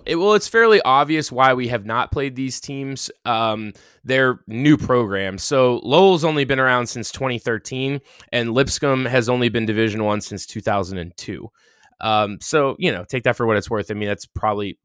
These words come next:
the reason that we haven't played them yet. But here we go. You know, new horizons and playing new people and branching out and all that good stuff, right? Okay. So, U D has played all of these teams, all eleven teams, a total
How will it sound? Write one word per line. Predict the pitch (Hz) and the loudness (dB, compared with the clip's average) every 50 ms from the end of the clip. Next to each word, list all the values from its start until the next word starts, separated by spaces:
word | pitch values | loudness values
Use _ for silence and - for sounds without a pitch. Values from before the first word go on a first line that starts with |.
| _ 98 95 | _ -14 -10
the | 104 101 | -8 -6
reason | 95 101 101 90 98 95 | -6 -6 -6 -6 -8 -10
that | 90 | -10
we | 76 85 | -10 -12
haven't | 98 90 82 85 - | -12 -14 -16 -14 -10
played | - 131 123 92 | -8 -8 -8 -8
them | 87 90 92 | -12 -12 -10
yet. | 92 104 107 - - | -10 -10 -10 -8 -6
But | 170 165 | -2 0
here | 190 190 | 2 2
we | 196 | 6
go. | 196 220 175 110 87 - _ | 6 6 6 6 4 0 _
You | _ 139 143 | _ -10 -8
know, | 123 123 | -8 -8
new | 127 135 143 147 | -8 -6 -6 -4
horizons | 147 143 139 135 139 139 135 135 143 131 117 | -2 0 2 2 2 2 0 -4 -8 -6 -6
and | 123 113 | -8 -6
playing | - 127 123 123 123 | -4 -4 -4 -4 -2
new | 120 117 104 | -4 -6 -4
people | - 120 113 - 120 120 | -6 -8 -6 -6 -6 -6
and | 113 107 | -6 -2
branching | 98 107 110 107 - - 107 104 | -2 -2 -2 -2 -4 -6 -2 0
out | 101 101 104 107 - - | 2 2 2 0 -2 -4
and | 104 98 98 98 - | -8 -8 -6 -8 -4
all | - 101 98 95 | -2 -2 0 0
that | 95 92 90 | 0 -2 -2
good | - 82 82 | -6 -10 -12
stuff, | - - - - - _ _ _ - | -12 -14 -14 -16 -20 _ _ _ -10
right? | 101 101 - - _ _ _ - - _ | -8 -8 -8 -12 _ _ _ -20 -8 _
Okay. | - 135 - 120 87 - - _ _ _ _ - _ _ _ _ | -6 -4 -2 -4 -6 -6 -8 _ _ _ _ -20 _ _ _ _
So, | - - - 208 208 196 143 90 85 92 - _ _ _ _ _ _ _ | -10 -6 0 4 6 6 6 4 2 -6 -12 _ _ _ _ _ _ _
U | 123 147 196 226 247 226 | -6 -2 0 0 0 0
D | 220 214 190 | 0 0 2
has | 175 170 156 - - | 2 2 0 0 -4
played | - 170 165 165 165 165 151 151 - - | -4 -2 0 2 2 2 0 0 -4 0
all | 120 147 165 196 220 220 | 2 4 6 8 8 6
of | 214 190 170 | 6 4 2
these | 185 190 180 - - | -2 -2 -2 -2 -4
teams, | - 160 143 135 135 139 135 139 | -4 -4 -2 0 0 0 0 0
all | - 131 135 131 131 127 | 2 4 4 4 4 4
eleven | 127 135 131 131 135 123 | 4 2 2 2 -2 -4
teams, | - - 135 135 131 127 120 113 - - | -6 -8 -6 -4 -4 -4 -4 -6 -4 -6
a | 127 120 | -6 -6
total | - - - 220 269 277 220 151 113 98 98 110 110 | -6 -4 0 0 2 2 4 2 2 2 0 -2 -4